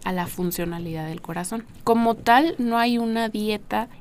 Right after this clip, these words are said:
específica que te diga, "Esta dieta es la que el paciente tiene que consumir". Realmente es un,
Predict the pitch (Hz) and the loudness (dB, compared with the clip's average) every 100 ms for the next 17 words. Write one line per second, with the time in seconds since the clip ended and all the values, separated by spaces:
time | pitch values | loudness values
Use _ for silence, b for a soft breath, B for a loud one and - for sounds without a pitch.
0 | - 202 190 - 190 - 190 - 196 196 | -2 2 2 0 -4 -2 -2 -2 -2 -2
1 | 196 - 185 175 175 175 - 233 262 - | -2 -6 -10 -8 -4 -4 2 4 4 2
2 | 254 254 247 247 247 220 208 190 175 180 | 0 0 -2 -4 -4 -4 -6 -4 -4 -6
3 | - 180 - 208 202 208 - 208 208 - | -6 -4 0 2 0 -6 -8 -8 -8 -10
4 | - 190 - 180 180 B B - 214 208 | -10 -10 -6 -6 -6 B B 4 6 6
5 | 233 226 - 233 247 214 190 190 - - | 4 -2 -2 -4 -2 -2 0 2 4 2
6 | - 202 190 185 185 185 | 0 0 0 0 -2 -4